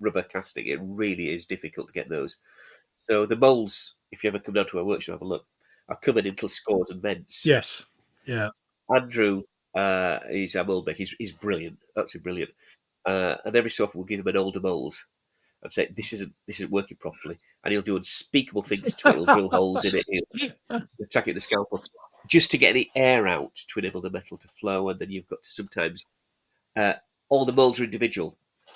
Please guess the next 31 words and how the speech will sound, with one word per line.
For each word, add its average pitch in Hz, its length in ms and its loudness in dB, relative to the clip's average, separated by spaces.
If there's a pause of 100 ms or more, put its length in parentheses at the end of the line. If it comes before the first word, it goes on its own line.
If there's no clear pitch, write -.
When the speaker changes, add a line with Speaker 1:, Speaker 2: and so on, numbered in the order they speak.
(140)
Speaker 1:
So - 140 -6
sometimes 110 400 -2
we'll 101 100 -4
have 104 180 -6
to 92 120 -12 (160)
spin 101 260 -2
a - 60 -2
mold 98 340 2
a 90 40 -4
little - 140 -8
bit - 160 -12
faster, 123 440 -2 (960)
or 90 400 4
we 85 420 -4 (180)
might 101 160 -4
need 85 120 -14
to - 60 -18
give 87 120 -10
it - 120 -12 (240)
a, 73 880 -2
a - 40 -10
hotter 120 320 -2
pour 92 280 -2
of 90 80 -14
metal 92 280 -8
or 87 100 -10
a 82 60 -12
colder 101 360 -4
pour. - 220 -12 (460)
Again, 98 300 -2 (180)
that's - 180 -6